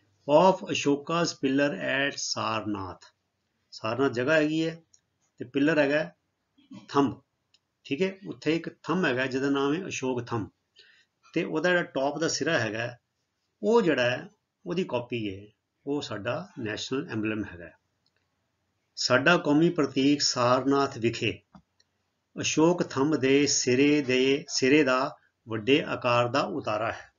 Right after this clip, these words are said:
ਜੋ ਉਹਦਾ ਥੰਮ ਹੈ, ਥੰਮ ਦੇ ਜੋ ਸਿਰੇ ਤੇ ਟੌਪ ਤੇ ਜੋ ਚੀਜ਼ ਬਣੀ ਹੋਈ ਹੈ, ਉਹਦੀ ਕਾਪੀ ਜਿਹੜੀ ਹੈ, ਉਹ ਸਾਡਾ ਨੈਸ਼ਨਲ ਐਂਬਲਮ ਹੈ, ਠੀਕ ਹੈ। It was at ਸਾਰਨਾਥ, ਉਹ ਸਾਰਨਾਥ ਹੀ ਸੀ,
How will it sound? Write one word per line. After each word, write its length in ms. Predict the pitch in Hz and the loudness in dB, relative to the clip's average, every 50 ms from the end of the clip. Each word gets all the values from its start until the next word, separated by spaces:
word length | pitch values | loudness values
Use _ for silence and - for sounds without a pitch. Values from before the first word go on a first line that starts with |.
| _ _ _ _ _ _ _ _ _ _ _ _ _ _ _ _ - - _ _ - 120 | _ _ _ _ _ _ _ _ _ _ _ _ _ _ _ _ -20 -20 _ _ -14 -6
ਜੋ 180 | 95 120 139 | -2 0 2
ਉਹਦਾ 140 | 151 160 156 | 2 2 0
ਥੰਮ 300 | - - 139 160 180 170 | -4 -2 -2 0 2 2
ਹੈ, 140 | 135 127 143 165 - _ _ _ _ _ _ _ _ - | 2 2 0 -4 -8 _ _ _ _ _ _ _ _ -6
ਥੰਮ 260 | - 151 170 180 190 | -4 -2 0 0 2
ਦੇ 120 | 180 196 185 | 2 2 2
ਜੋ 120 | 175 180 | 2 0
ਸਿਰੇ 320 | 147 - - 151 170 190 | -2 2 2 6 6 6
ਤੇ 100 | 190 190 | 4 4
ਟੌਪ 340 | - - 143 147 147 143 - - | 0 2 2 2 2 2 0 -2
ਤੇ 80 | 175 | 0
ਜੋ 80 | 170 160 | 0 0
ਚੀਜ਼ 300 | - - 151 147 143 127 | -2 -2 -6 -6 -6 -4
ਬਣੀ 200 | 110 117 131 139 135 | -4 -2 0 0 0
ਹੋਈ 200 | 113 98 98 98 | 0 -2 -6 -8
ਹੈ, 100 | 92 92 _ _ _ _ _ _ _ _ _ _ _ _ _ _ _ _ - 208 | -12 -14 _ _ _ _ _ _ _ _ _ _ _ _ _ _ _ _ -4 -2
ਉਹਦੀ 200 | 233 233 262 - | 2 2 2 2
ਕਾਪੀ 340 | - 143 123 - - 151 | 2 0 -2 0 -2 -2
ਜਿਹੜੀ 340 | 131 131 120 117 110 110 110 | -2 -2 -4 -4 -6 -6 -6
ਹੈ, 80 | 117 120 120 - _ _ _ _ - | -8 -8 -12 -16 _ _ _ _ -10
ਉਹ 80 | 170 151 | -10 -8
ਸਾਡਾ 300 | - - 117 107 110 127 | -6 -6 -6 -4 -4 -4
ਨੈਸ਼ਨਲ 480 | 123 110 104 101 - - 139 170 196 214 - - | -4 -4 -6 -6 -6 -6 -6 -6 -6 -8 -12 -12
ਐਂਬਲਮ 320 | - 107 104 104 101 98 95 | -10 -8 -6 -4 -4 -6 -6
ਹੈ, 100 | - - - _ - | -8 -14 -20 _ -10
ਠੀਕ 180 | - 156 160 | -8 -4 -2
ਹੈ। 100 | 202 196 196 - _ - _ _ _ _ _ _ _ _ _ _ _ _ - | -2 -2 -2 -6 _ -20 _ _ _ _ _ _ _ _ _ _ _ _ 0
It 280 | 208 214 214 214 226 208 | 0 0 0 2 2 6
was 300 | 208 214 214 214 196 190 180 | 6 6 6 6 2 -2 -2
at 160 | 175 180 175 | -4 -4 -6
ਸਾਰਨਾਥ, 680 | - - - 127 123 123 123 123 123 127 147 - - - _ _ _ _ _ _ _ _ _ _ - - | -8 -10 -6 -6 -6 -4 -4 -4 -6 -6 -8 -10 -14 -20 _ _ _ _ _ _ _ _ _ _ -10 -10
ਉਹ 80 | 160 | -10
ਸਾਰਨਾਥ 560 | - - 120 117 120 - 151 170 180 - - | -8 -8 -6 -6 -6 -4 -2 -2 -2 -2 -2
ਹੀ 80 | 180 156 | -4 -4
ਸੀ, 500 | - - 135 117 107 98 98 110 120 _ | -4 -4 -4 -4 -6 -6 -8 -10 -14 _